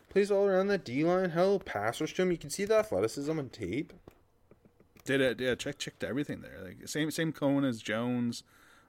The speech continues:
Speaker 2: Uh, good shuttle. Uh, nine two broad. Ran four nine five. Six three, three oh one. Like, everything there. And, and just one more. Like, I thought, like, this is, he could be quietly strong too. Jeffrey Gunter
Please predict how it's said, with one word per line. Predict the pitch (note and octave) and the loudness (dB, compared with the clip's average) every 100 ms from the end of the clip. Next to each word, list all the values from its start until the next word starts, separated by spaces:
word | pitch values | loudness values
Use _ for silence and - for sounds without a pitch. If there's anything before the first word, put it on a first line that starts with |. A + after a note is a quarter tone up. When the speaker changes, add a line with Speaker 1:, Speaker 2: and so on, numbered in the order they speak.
| - | -8
Speaker 2:
Uh, | G#2 G#2 | -4 -4
good | G2+ C3 | -2 -2
shuttle. | - - G#2+ A#2 A2+ G#2+ - A2 G#2 | -2 -2 0 2 0 -2 -6 -18 -10
Uh, | G#2+ G#2+ G#2 G#2 | -6 -4 -4 -2
nine | A#2 | -2
two | A2+ C3+ | -2 -4
broad. | G2+ G2 G2+ G#2+ - | -2 -4 -4 -6 -6
Ran | A2+ A2 | -6 -6
four | - G#2 | -4 -6
nine | F#2+ | -8
five. | - F#2 F#2+ F#2+ - | -10 -8 -8 -8 -10
Six | - - | -12 -10
three, | G#2+ | -10
three | G2+ A2 G2+ | -8 -6 -6
oh | |
one. | F#2 G2+ G#2 G#2 - - - - - - | -6 -8 -8 -10 -12 -20 -20 -20 -18 -4
Like, | B2 A#2+ | -2 0
everything | A2+ G#2+ | -2 0
there. | A2 A2+ | 0 2
And, | F3 G3+ | 2 4
and | F#3+ F#3+ | 4 2
just | C#4 | 0
one | E4 | 0
more. | C#4+ A#2 | 2 2
Like, | C#3+ - - | -2 -6 -4
I | D3+ | -2
thought, | A#3 B3 | 0 0
like, | A#2+ - | 0 -2
this | D3+ D#3 | -2 -2
is, | D#3 C3 | -2 -4
he | C3+ B2 | -6 -10
could | - | -8
be | B2 | -6
quietly | - G#2 G2+ | -4 -4 -4
strong | - G#2+ | -8 -8
too. | F#2+ C3+ A#2 - - - _ _ - - - | -4 -4 -4 -6 -20 -20 _ _ -20 -20 0
Jeffrey | A#3+ A#3+ F#4+ | 2 6 4
Gunter | F#3+ D#3 F3 A#2 | 4 2 2 0